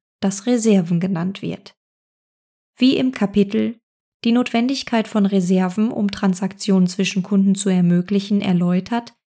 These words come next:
entsprechen diese Reserven dem Guthaben der Bankkonten, die die Geschäftsbanken bei der Zentralbank führen.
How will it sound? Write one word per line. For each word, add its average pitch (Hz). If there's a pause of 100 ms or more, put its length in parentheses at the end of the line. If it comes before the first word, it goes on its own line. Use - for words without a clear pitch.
(420)
entsprechen 262
diese 240
Reserven 190
dem 220
Guthaben 196
der 220
Bankkonten, 185 (380)
die 208
die 214
Geschäftsbanken 190
bei 185
der 190
Zentralbank 190
führen. 185